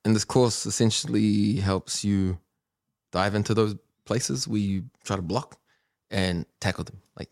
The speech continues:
head on. So they'll give you a list, like, one exercise is, uh, me and you'll be, uh, is there anything with a cup? Is there, like, a handle, like, two different things? Oh, yeah, perfect. So me and you are sitting opposite each other, and if you can see that,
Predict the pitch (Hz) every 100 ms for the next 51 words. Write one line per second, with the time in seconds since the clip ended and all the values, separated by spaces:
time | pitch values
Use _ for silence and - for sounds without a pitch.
0 | - 98 87 85 - 98 98 107 107 101
1 | 98 98 - 92 - - - - _ -
2 | 120 117 - 95 104 98 90 95 90 90
3 | - _ _ _ _ _ _ - 92 92
4 | 110 104 104 95 98 92 87 - 104 101
5 | 117 120 139 143 - 117 - - - 101
6 | - _ _ _ - _ 127 131 117 101
7 | 90 110 123 123 113 107 - 117 120 110
8 | 127 131 _ _ _ - - 156 113 117
9 | 90 113 92 - 117 110 101 - _ 143
10 | 143 131 120 123 117 - 117 110 113 107
11 | 104 101 101 98 - 107 98 123 113 113
12 | -